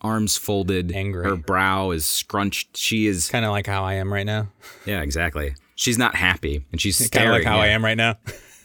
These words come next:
Speaker 1: And she's staring at this guy who is sitting at a desk, paper everywhere.
Speaker 2: Yeah, he's got business. He's doing a
Speaker 1: Yeah.
Speaker 2: business. And she wants to go looking for Billy. Now, this is the second time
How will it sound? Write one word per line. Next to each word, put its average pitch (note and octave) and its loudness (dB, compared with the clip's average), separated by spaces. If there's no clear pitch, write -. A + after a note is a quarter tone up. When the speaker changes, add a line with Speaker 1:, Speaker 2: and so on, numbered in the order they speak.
Speaker 1:
And C#3+ -2
she's - 2
staring C3+ 4
at G2 -2
this G#2 2
guy C3 0
who G2 2
is G2 -2
sitting F3 2
at A#2 2
a G2 0
desk, - 0
paper A#2+ 2
everywhere. F#2 2
Speaker 2:
Yeah, A2 0
he's C3+ -4
got C#3 -2
business. G2+ -2
He's A2+ -2
doing B2 2
a G#2+ 0
Speaker 1:
Yeah. G2 2
Speaker 2:
business. F2 -2
And D3 -2
she G#3+ 2
wants D#3+ 0
to F3 2
go E3 4
looking D#3 2
for D#3+ -4
Billy. D3 2
Now, E3+ 2
this A3 4
is G3+ 0
the G#3 4
second C#4+ 0
time G3+ 0